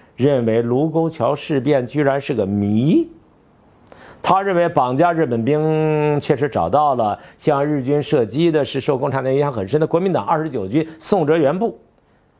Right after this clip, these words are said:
用这位冯桑冯精分的这种材料，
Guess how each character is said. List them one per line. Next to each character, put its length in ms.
用 260
这 220
位 240
冯 440
桑 380
冯 460
精 320
分 320
的 220
这 180
种 140
材 180
料， 180